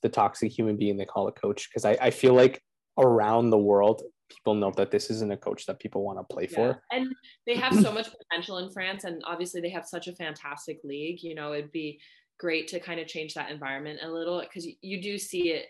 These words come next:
Speaker 2: not so great environments at the club level as well. And I think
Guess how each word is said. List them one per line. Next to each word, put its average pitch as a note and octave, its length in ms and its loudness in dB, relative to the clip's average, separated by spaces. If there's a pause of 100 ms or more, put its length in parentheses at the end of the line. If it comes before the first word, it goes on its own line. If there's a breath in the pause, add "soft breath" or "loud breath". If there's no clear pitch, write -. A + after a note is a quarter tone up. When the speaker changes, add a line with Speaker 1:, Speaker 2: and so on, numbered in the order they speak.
Speaker 2:
not E3 300 -8
so D#3+ 160 -6
great D#3 240 -4
environments D3+ 440 -10
at D3 200 -8
the D#3 80 -12
club C#3+ 280 -12
level C3+ 340 -10
as C3+ 140 -14
well. B2+ 280 -10
And C#3+ 80 -14
I C#3+ 100 -12
think C#3+ 280 -14